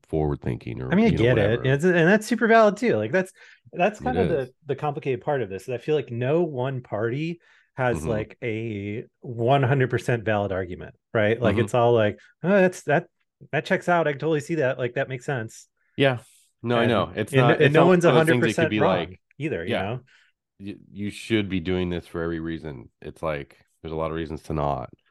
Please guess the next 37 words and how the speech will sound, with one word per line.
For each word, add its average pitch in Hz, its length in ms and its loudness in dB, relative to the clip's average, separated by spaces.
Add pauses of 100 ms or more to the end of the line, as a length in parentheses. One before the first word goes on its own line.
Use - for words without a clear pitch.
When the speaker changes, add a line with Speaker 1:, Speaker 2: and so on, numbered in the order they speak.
(460)
Speaker 1:
Um, 76 400 -4
yeah, 92 200 0
I 98 80 0
still 98 240 -4
have 101 200 -2
a 87 60 -4
folder 90 460 -8
of 78 240 -12
games 82 280 -4
that 85 120 -4
need 80 200 -6
iPhone 78 420 -6
ten 73 460 -2 (140)
updates, - 600 -12
right? 71 400 -6
Speaker 2:
<laughs> - 20 -8
Speaker 1:
Like, 78 160 -6
when 82 200 -2
things 82 240 -2
first - 380 -4
went 82 200 -4
widescreen. 87 600 -10 (600)
Um, 69 520 -6 (1080)
and 78 160 -6
they're, 76 220 -6 (320)
uh, 80 200 -8
some 82 220 -8
of 78 60 -6
these, 76 240 -10
they'll 76 260 -12
just 76 240 -12
never 71 400 -12
be 73 120 -12
coming. 73 360 -14 (200)
Like 73 180 -14
Hero 82 320 -6
Blaster, 85 680 -6